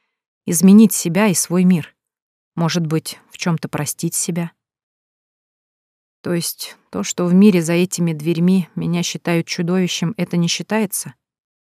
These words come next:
"Считается, считается. Поэтому я и предлагаю тебе место, где ты будешь полезен.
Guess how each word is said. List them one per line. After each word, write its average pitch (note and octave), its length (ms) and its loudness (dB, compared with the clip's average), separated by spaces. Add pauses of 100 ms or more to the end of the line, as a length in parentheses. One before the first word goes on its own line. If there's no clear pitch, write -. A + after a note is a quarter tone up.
(960)
"Считается, D#3+ 800 -8
считается. D#3 680 -4 (680)
Поэтому D#3+ 360 -2
я G3+ 160 4
и G3+ 40 0
предлагаю G3 520 0
тебе D3+ 240 -6
место, F3 340 0
где D3 180 -6
ты D#3+ 120 -6
будешь D#3+ 340 -6
полезен. C#3 520 -4